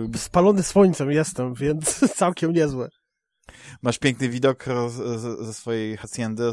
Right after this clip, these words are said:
Speaker 1: na, na morze, czy
Speaker 2: Tak, y, pe-, jakbym się odwrócił, to wtedy tak, bo aktualnie siedzę plecami do morza.
Speaker 1: Mhm, mhm. To jest, to jest najważniejsze. Korzystasz z tej, e, wspaniałej pogody.
Speaker 2: No, szczęśliwie
Speaker 1: E,
Speaker 2: się
Speaker 1: mówisz,
Speaker 2: zda-,
Speaker 1: że spalony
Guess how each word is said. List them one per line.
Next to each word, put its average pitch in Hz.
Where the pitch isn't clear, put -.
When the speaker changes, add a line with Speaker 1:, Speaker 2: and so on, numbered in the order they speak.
Speaker 1:
na, 110
na 110
morze, 110
czy -
Speaker 2:
Tak, 139
y, 151
pe-, 165
jakbym 151
się -
odwrócił, 170
to 156
wtedy 147
tak, 127
bo 131
aktualnie 143
siedzę 135
plecami 113
do 101
morza. 98
Speaker 1:
Mhm, 98
mhm. 95
To 101
jest, 95
to 104
jest 104
najważniejsze. 110
Korzystasz 131
z -
tej, 107
e, 104
wspaniałej 113
pogody. 110
Speaker 2:
No, 156
szczęśliwie 196
Speaker 1:
E, 180
Speaker 2:
się -
Speaker 1:
mówisz, 170
Speaker 2:
zda-, 175
Speaker 1:
że 180
spalony 156